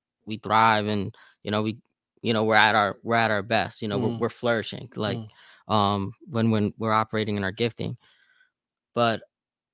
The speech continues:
Speaker 1: one of the things I wanna ask is, like, why do you feel like people just aren't moving and operating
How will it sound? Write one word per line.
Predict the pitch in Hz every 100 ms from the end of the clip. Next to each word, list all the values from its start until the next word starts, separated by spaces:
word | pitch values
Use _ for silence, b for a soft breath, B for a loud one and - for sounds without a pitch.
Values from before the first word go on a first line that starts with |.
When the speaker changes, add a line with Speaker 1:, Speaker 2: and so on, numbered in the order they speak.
| _
Speaker 1:
one | - 151
of | 147
the |
things | 139
I | 131
wanna | 127
ask | 156 156
is, | 123
like, | 110
why | 113 123
do | 160
you | 160
feel | - 139 143
like | 127 113 _ _ _ _
people | - 143 127
just | 131 -
aren't | 117 139 127 - _ _ _ _ _ _ _ _ -
moving | 120 156 147 123
and |
operating | 120 127 123 120 123 120